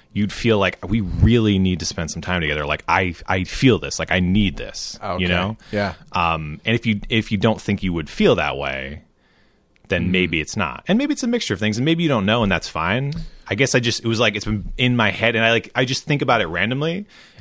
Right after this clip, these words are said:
Speaker 1: and then I'll fr-, and I'll be like, "Oh, you know, we should talk about that," and I just forget.
Speaker 2: Yeah.
Speaker 1: So that's why I wrote it down.
Speaker 2: I, so it's hard. I, I don't know. So, like, when I, when I, let's say I go on work trips, right? So I go on a work trip.
Speaker 1: Yeah.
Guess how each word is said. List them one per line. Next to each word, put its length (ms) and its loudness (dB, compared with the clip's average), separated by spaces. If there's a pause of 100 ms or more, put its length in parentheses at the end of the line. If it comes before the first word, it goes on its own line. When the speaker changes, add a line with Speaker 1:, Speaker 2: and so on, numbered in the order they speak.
Speaker 1:
and 120 0
then 100 4
I'll 100 2
fr-, 240 -12
and 120 -2
I'll 80 0
be 100 0
like, 160 -4
"Oh, 40 -4
you 80 0
know, 120 2
we 80 -2
should 140 -4
talk 200 0
about 220 -4
that," 200 -6
and 80 -2
I 80 2
just 140 -6
forget. 420 -14
Speaker 2:
Yeah. 300 -10 (180)
Speaker 1:
So 140 -2
that's 140 2
why 100 2
I 20 0
wrote 220 -8
it 60 -18
down. 360 -10
Speaker 2:
I, 220 -4 (1120)
so 180 -4
it's 100 -4
hard. 400 -4 (160)
I, 260 -14 (360)
I 80 -4
don't 100 -2
know. 260 -2 (100)
So, 180 4
like, 140 2
when 140 0
I, 140 -2
when 120 -2
I, 160 0 (120)
let's 160 -2
say 200 0
I 100 0
go 120 -4
on 140 -4
work 180 -6
trips, 320 -12
right? 240 -8
So 260 -6
I 60 -4
go 180 -2
on 60 2
a 40 0
work 180 -2
trip. 300 -6 (160)
Speaker 1:
Yeah. 200 -10